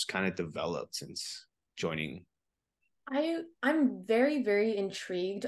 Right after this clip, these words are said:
Speaker 2: on the way that the people within oil and gas communicate with one another. I think that's a huge thing. I spend a lot of my day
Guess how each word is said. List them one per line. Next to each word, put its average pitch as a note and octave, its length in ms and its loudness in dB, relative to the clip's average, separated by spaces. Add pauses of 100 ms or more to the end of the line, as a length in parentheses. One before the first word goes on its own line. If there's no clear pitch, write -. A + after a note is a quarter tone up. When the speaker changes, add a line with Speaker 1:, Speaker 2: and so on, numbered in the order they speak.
Speaker 2:
on E3 600 -2 (420)
the F#3 200 -2
way F#3+ 560 4
that F#3 380 2
the F#3+ 80 -2
people F#3+ 420 -2
within F3+ 280 2
oil E3+ 260 2
and E3+ 120 -2
gas E3+ 520 2
communicate D#3+ 580 -6
with D3+ 140 -4
one C#3 180 -8
another. - 480 -6 (320)
I G3+ 80 4
think G#3+ 160 4
that's G#3+ 160 2
a F3+ 40 -4
huge E3 280 -6
thing. D3+ 320 -6
I G3+ 140 6
spend G#3+ 420 2
a F#3 80 4
lot E3+ 240 6
of E3+ 80 0
my E3 140 0
day E3 480 2